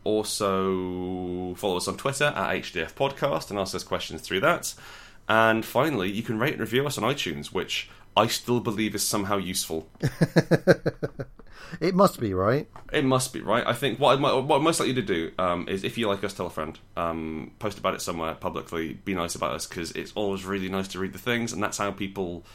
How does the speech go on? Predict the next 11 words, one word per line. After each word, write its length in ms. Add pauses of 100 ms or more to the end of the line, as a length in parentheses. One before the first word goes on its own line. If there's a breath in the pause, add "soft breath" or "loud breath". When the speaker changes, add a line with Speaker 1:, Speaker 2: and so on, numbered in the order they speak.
(200 soft breath)
Speaker 1:
spread 640 (100)
the, 560
uh, 320
oh, 140
sorry, 320
someone 320
just 180
put 140
a 40
question 560
through 460